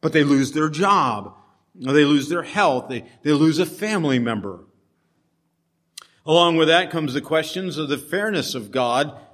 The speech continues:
Who could demand that, that we would have to give up everything in order to follow him? What kind of a God demands those kinds of things? But all of that points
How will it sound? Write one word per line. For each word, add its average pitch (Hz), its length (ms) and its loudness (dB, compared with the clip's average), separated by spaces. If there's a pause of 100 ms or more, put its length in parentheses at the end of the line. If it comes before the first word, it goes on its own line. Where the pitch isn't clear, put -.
(920)
Who 156 140 0
could 160 140 2
demand 156 460 4
that, - 560 -4
that 151 140 0
we 156 140 4
would 151 460 0
have 160 200 0
to 151 140 2 (240)
give 170 300 4
up 180 220 0
everything 135 1080 -2 (200)
in 139 160 -2
order 139 240 0
to 139 200 -2
follow 170 600 -2
him? 117 260 -4
What 135 140 -6
kind 147 180 -4
of 127 80 -8
a 127 80 -2
God 131 600 0
demands 139 540 -4
those 196 360 2 (240)
kinds 131 400 -2
of 113 160 -6
things? - 1000 -12 (2250)
But 107 120 -16
all 160 260 -2
of 139 60 -2
that 135 260 -4
points 127 640 -4